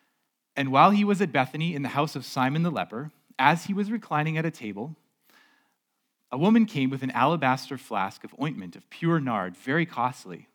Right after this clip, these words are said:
and she broke the flask and poured it over his head. There were some who said to themselves indignantly, 'Why was the ointment wasted like that? For this ointment could have been sold for more than three hundred denarii and given to the poor.'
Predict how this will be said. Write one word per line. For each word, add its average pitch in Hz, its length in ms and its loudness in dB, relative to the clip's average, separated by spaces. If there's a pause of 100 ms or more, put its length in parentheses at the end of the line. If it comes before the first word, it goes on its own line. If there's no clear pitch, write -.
(160)
and 127 120 -10
she - 120 -8
broke 151 320 -4
the - 60 -10
flask - 580 -10 (200)
and 117 160 -6
poured 151 240 -2
it 160 100 -4
over 110 220 -8
his 98 140 -12
head. 107 340 -4 (2750)
There 131 100 -6
were 135 80 -4
some 180 320 4
who 147 100 -2
said 139 300 -2
to 131 80 -10
themselves 107 520 -6
indignantly, 101 800 -4 (520)
'Why 131 320 4
was 233 180 6
the 208 140 4
ointment 220 340 2
wasted 202 460 2
like 151 220 -2
that? 101 280 -2 (280)
For 135 120 -10
this 170 240 -2
ointment 220 300 2
could 233 100 2
have 233 60 2
been 226 100 4
sold 214 400 2
for 170 140 -8
more 180 160 0
than 185 160 2
three 202 400 0
hundred 185 380 0
denarii 139 640 0
and 127 120 -6
given 165 280 0
to 165 80 -10
the 139 80 -8
poor.' 156 340 -4